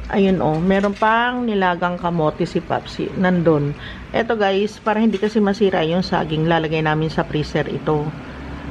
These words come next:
Pag, ano, mamaya, mamayang hapon, para hindi siya masira. Tapos, ito naman, sa, sa aming dalawa ito ni Papsi, hindi lang sa akin ito.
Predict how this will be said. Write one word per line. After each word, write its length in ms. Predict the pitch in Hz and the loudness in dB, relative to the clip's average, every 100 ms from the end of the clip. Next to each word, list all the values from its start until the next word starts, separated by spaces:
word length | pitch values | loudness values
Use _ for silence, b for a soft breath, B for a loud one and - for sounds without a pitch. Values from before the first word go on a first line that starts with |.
| - | -4
Pag, 200 | 160 131 | -4 -2
ano, 400 | 139 151 147 147 - | -2 0 -2 -4 -2
mamaya, 480 | 160 147 156 151 - - | 0 2 2 0 -2 -4
mamayang 440 | 156 156 151 151 | -2 0 0 0
hapon, 520 | 156 147 - 143 139 | 0 -2 -2 -2 -2
para 160 | 156 151 | 0 0
hindi 320 | 156 147 147 | 2 2 0
siya 80 | 160 | -2
masira. 640 | 147 143 156 143 139 131 - - - | -2 -4 -2 -2 0 -2 -4 -14 -4
Tapos, 400 | 170 175 180 - | -4 -2 -4 -2
ito 240 | - 202 226 | -4 0 2
naman, 320 | 202 175 160 | 2 0 -2
sa, 240 | - - - - | -6 -10 -10 -12
sa 160 | - 247 | -4 0
aming 240 | 254 247 | 2 4
dalawa 240 | 240 233 | 4 2
ito 160 | 214 220 | 2 2
ni 80 | 214 | 2
Papsi, 480 | - 165 - 196 175 | 2 -2 -2 -2 0
hindi 160 | 165 | 0
lang 160 | 156 151 | 0 -2
sa 240 | - - | -2 -4
akin 240 | 147 - 147 | -2 -4 -4
ito. 320 | - - | -4 -8